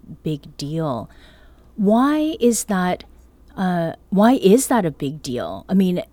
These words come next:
was it given sort of what the, the environment and the climate is around journalism? Um, in some ways,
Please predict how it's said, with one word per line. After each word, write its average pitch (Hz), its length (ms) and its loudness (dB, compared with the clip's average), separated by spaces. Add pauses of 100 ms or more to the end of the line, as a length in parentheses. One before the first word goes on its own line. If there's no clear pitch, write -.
(400)
was 190 380 0
it - 560 -4
given 190 420 2
sort 190 200 -6
of 170 80 -10
what 170 320 -4
the, 165 180 -4
the 175 200 -2
environment 160 580 -4
and 147 100 -6
the 147 60 -8
climate 175 520 -6
is 156 320 -8
around 151 380 -6
journalism? 147 680 -8 (640)
Um, 160 500 -2 (180)
in 196 140 4
some 220 240 2
ways, 214 320 2